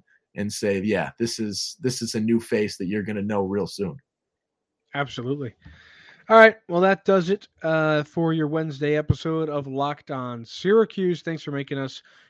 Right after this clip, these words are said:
Speaker 2: your first listen every day. Go make your second listen the Ultimate Pro Football Preview twenty twenty-two, an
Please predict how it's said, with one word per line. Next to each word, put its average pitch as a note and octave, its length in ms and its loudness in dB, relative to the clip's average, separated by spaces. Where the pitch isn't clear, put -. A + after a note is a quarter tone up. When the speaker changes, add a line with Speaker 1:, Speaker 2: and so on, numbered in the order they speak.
Speaker 2:
your F3 160 4
first F3 380 -4
listen E3 340 -8
every D3+ 280 -4
day. C#3+ 220 -2
Go C#3+ 160 -2
make C#3 200 -6
your B2+ 80 -10
second C3 400 -8
listen B2 380 -10
the B2+ 240 -4
Ultimate F3 680 2
Pro D#3 360 4
Football D3 760 2
Preview C3 680 -2
twenty D3 420 -6
twenty-two, C3+ 800 -4
an C3+ 160 -6